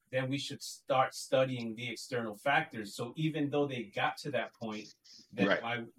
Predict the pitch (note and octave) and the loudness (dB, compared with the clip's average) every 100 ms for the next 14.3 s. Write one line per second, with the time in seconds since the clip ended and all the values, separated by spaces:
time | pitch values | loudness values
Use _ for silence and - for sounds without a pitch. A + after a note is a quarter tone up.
0 | A#2 C3+ A#2+ A2+ B2+ A#2 G#2 A2+ B2 A#2+ | -12 -6 -4 -4 -6 -6 -4 0 2 0
1 | A2+ A#2 G#2 - _ A2+ A#2+ A#2+ A2+ A2+ | -4 -8 -8 -12 _ -10 -4 -2 -2 -6
2 | A2 _ _ _ - C#3 C#3 - A2 G#2 | -12 _ _ _ -2 0 2 -2 -6 -8
3 | G2+ _ - C#3 A#2+ A2 A#2 G2+ A2+ - | -10 _ -10 -8 -6 -4 -6 -6 -12 -8
4 | G#2+ G2 G2 F#2+ _ _ _ _ A2+ A2 | -8 -6 -8 -10 _ _ _ _ -10 -8
5 | G#2+ G2+ G#2 G2 G2 _ G#2+ G2+ F#2 G2 | -8 -8 -8 -8 -10 _ -12 -10 -10 -10
6 | G2+ G2+ G#2 A#2 G#2 - - _ _ _ | -10 -10 -4 -4 -4 -12 -20 _ _ _
7 | - B2 A#2+ A#2 - D3 D#3 C3+ B2+ E3+ | -6 0 2 0 4 4 4 0 -2 -2
8 | E3 - D#3+ C#3+ A#2 B2 C3 C3 A#2 G#2+ | -2 -2 -4 -2 -4 0 0 0 -4 -4
9 | - - - - - - _ - _ C3 | -8 -10 -20 -20 -20 -20 _ -20 _ -2
10 | C#3 C#3+ C3+ B2+ G#2+ A2 G#2 C3 D#3 C#3+ | 2 2 0 -4 -2 -2 -2 2 2 4
11 | D3+ C#3 - E3 D#3 C3 A2+ G2+ C3 D#3+ | 0 0 0 0 0 -2 -6 -2 2 2
12 | E3+ C#3+ C#3+ A2+ - F3 C3+ B2 A2 G2+ | 2 -2 -2 -8 -8 -6 -4 -4 -4 -4
13 | A#2+ A#2 C3 E3+ G3 G3 - - D#3+ D#3+ | -4 -2 2 4 4 2 -2 2 4 4
14 | C#3+ - | 0 -2